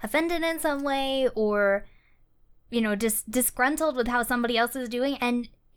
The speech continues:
it's very often that you'll see arguments going on, some kind of drama going on,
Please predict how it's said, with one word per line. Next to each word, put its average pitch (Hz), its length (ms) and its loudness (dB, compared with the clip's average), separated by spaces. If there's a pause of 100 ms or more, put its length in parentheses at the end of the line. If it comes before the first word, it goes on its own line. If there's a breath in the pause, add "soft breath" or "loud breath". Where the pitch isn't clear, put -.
it's 254 260 0
very 254 640 -2
often 233 600 -2
that 220 240 2
you'll 233 160 0
see 254 500 -4 (160)
arguments 247 460 2
going 233 320 -2
on, 208 360 -2 (800)
some 269 240 0
kind 254 280 0
of 214 80 -4
drama 220 320 2
going 208 340 0
on, 196 340 -4